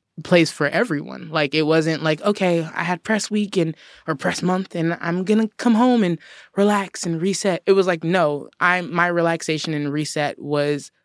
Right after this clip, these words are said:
immediately hopping into a pandemic and not really being able to look back on the past few weeks that have been a blur to me at that point. It was just like, "Oh yeah, you're hopping in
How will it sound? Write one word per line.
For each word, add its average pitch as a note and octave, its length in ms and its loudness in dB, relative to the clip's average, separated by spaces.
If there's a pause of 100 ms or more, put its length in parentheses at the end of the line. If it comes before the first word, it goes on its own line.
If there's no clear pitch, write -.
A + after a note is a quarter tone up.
(100)
immediately E3 440 2
hopping D3 360 -4
into C#3+ 440 -6
a A#2 60 -8
pandemic C3+ 720 -10 (340)
and C#3 420 -2 (340)
not D3+ 240 2
really D3+ 260 0
being C#3+ 260 0
able C3+ 280 -4
to - 200 -6
look C3+ 320 -6
back C#3 260 -8
on C3+ 240 -8
the C#3 80 -8
past C#3+ 380 -8
few C#3 160 -4
weeks C#3+ 320 -6
that C3+ 140 -4
have C3 120 -6
been C3+ 380 -6
a D3+ 60 -8
blur C#3+ 300 0
to C#3+ 100 -2
me C#3 180 -8
at E3 100 -14
that D3 240 -8
point. - 360 -12
It D#3 120 -8
was D3+ 200 -8
just D3+ 240 -10
like, - 180 -6
"Oh F3 100 -4
yeah, F#3 200 -6
you're E3 180 -4
hopping E3 380 -2
in D#3+ 180 -2